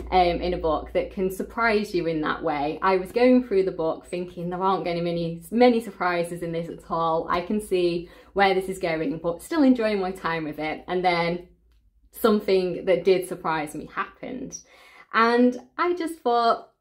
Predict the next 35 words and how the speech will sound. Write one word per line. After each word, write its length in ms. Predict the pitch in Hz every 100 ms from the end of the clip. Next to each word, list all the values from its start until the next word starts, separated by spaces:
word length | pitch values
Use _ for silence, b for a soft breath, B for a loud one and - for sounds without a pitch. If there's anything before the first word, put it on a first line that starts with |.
| _
it 120 | 240 226
was 140 | 240
a 40 |
nice, 760 | 226 214 208 208 202 202 - - _ _ _ _
quiet 520 | - 240 226 214 -
kind 240 | 202 190 180
of 120 | 175
read. 440 | 170 165 165 165
It 180 | - 208
took 120 | 247
me 80 | 247
quite 380 | 247 262 254 254
a 20 |
long 180 | 226 226
time 460 | - 190 185 180 175
to 120 | 185
read 320 | 185 262 277
this 220 | 170 170
book, 440 | - - 160 156 - B B B -
uh, 240 | 185 180
but 60 | 180
I 80 |
have 240 | 190 233 240
been 160 | 220
very, 240 | 202 180 170
very 240 | 170 160
busy, 460 | 160 170 165 165 170
so 80 | 175
that's 220 | - -
<laughs> 140 | -
not 100 | 254
really 280 | 220 208 180
the 80 | 180
book's 340 | 170 - -
fault. 480 | - 294 - -